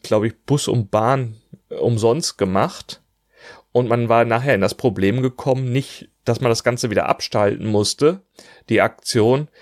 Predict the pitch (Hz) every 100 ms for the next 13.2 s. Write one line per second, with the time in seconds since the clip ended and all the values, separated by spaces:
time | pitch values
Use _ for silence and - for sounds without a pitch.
0 | - - 127 135 - 113 101 - 117 -
1 | 113 104 113 - - 127 131 143 156 135
2 | 117 107 101 101 - 101 131 185 - 113
3 | 101 98 117 110 107 - 107 107 110 113
4 | 139 - - - - - 107 117 123 117
5 | 117 127 117 113 101 _ - _ 110 156
6 | 156 127 - 101 113 127 117 120 143 143
7 | - - 113 110 104 - _ _ _ -
8 | 117 107 78 165 - 95 98 - 101 107
9 | 101 - - - 117 - 104 104 104 -
10 | 110 127 - - 123 113 113 123 117 120
11 | 151 107 98 - 104 98 117 - 120 117
12 | 120 107 104 156 156 110 104 98 - 98
13 | 104